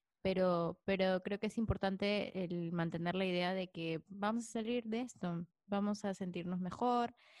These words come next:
ya sea con terapia, eh, con amigas, con nuevas personas que vamos conociendo en el camino, pero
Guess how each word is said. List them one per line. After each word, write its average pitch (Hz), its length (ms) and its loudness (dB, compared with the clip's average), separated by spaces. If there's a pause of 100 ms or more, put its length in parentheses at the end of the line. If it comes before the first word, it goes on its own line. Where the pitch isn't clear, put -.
(120)
ya 196 180 0
sea 202 140 -2
con 180 200 -4
terapia, 185 1000 0
eh, 160 520 0
con 170 200 -2
amigas, 175 1000 0
con 160 1000 -2
nuevas 180 500 2
personas 180 560 -2
que 165 100 -4
vamos 165 220 -2
conociendo 165 420 -4
en 160 80 -2
el 160 60 -6
camino, 220 420 2 (480)
pero 170 600 2